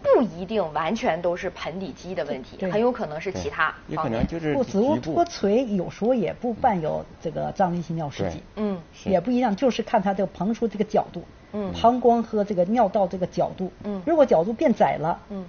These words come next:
Speaker 2: 可能它就是开始尿不出尿，
Speaker 1: 嗯。
Speaker 2: 变宽了，角-，它就看它角度。
Speaker 1: 嗯。
Speaker 2: 有时候单，单独的，就像刚才岳主任说的，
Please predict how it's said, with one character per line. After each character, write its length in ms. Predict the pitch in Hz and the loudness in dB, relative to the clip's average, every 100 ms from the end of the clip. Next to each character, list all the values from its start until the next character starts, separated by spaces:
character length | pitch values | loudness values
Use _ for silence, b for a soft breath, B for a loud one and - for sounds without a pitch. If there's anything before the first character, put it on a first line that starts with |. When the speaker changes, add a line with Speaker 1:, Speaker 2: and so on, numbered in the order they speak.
| - | -6
Speaker 2:
可 80 | |
能 180 | 180 190 | -2 -2
它 140 | 202 196 | 0 0
就 180 | 202 | 0
是 160 | 185 180 | -2 -2
开 240 | 170 185 | -2 -2
始 240 | 180 160 - B B - | -2 -4 -10 B B -10
尿 180 | 247 311 | 10 10
不 40 | 165 | 10
出 140 | 156 | 2
尿， 240 | 151 151 - - - | -2 -2 -4 -14 -4
Speaker 1:
嗯。 80 | |
Speaker 2:
变 120 | 208 254 | 0 0
宽 280 | - 254 | 2 4
了， 160 | 233 - | 4 2
角-， 160 | - 170 | -2 -2
它 100 | - | 2
就 120 | 247 247 | 2 2
看 200 | - 233 | 0 0
它 60 | |
角 240 | 214 190 - | 2 0 -2
度。 100 | 165 - - - | -10 -14 -20 -16
Speaker 1:
嗯。 120 | 208 | -2
Speaker 2:
有 120 | 202 214 | 2 4
时 100 | 285 | 4
候 80 | |
单， 220 | 285 285 247 | 4 4 6
单 180 | - 320 | 8 8
独 160 | 254 185 | 8 4
的， 200 | 190 170 B B - | 4 2 B B -6
就 80 | |
像 260 | 202 214 190 | 0 2 2
刚 140 | 185 | 0
才 240 | 180 180 165 | 0 2 2
岳 220 | 170 208 | 0 -2
主 100 | 160 | -2
任 100 | 151 | -6
说 160 | 156 160 | -4 -4
的， 160 | 156 | -4